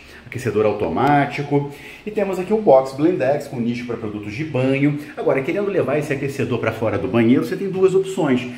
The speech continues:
Você tem a opção de colocá-lo lá na, na va-, aqui na varanda do primeiro pavimento, junto ali do tanque, né, que já faz uma pequena areazinha de serviço,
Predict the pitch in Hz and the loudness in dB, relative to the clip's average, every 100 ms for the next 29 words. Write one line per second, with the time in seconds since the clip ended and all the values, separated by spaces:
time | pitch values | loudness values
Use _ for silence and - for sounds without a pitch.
0 | - - 156 156 156 - 165 160 165 160 | -14 -6 0 2 2 2 2 4 2 2
1 | 139 110 92 82 - - - - 123 156 | 2 2 2 -2 -6 -16 -20 -4 2 4
2 | 185 180 165 160 139 143 147 139 165 208 | 4 4 4 4 0 0 0 -2 -4 -2
3 | 190 139 190 139 98 - 123 131 120 117 | 2 2 4 2 -2 -4 -4 0 2 0
4 | 117 120 117 110 110 113 120 113 104 107 | 0 0 0 0 -2 -2 -2 -2 -2 -2
5 | 107 104 104 160 - 104 120 156 104 - | -2 -2 2 2 2 0 0 -2 -6 -6
6 | 104 98 92 90 90 147 151 - 131 - | -4 -2 -2 -4 -4 -6 -8 -8 -6 -2
7 | 180 127 113 110 107 104 104 139 110 123 | 0 2 2 0 0 -2 -2 -2 -2 -2
8 | 180 | -4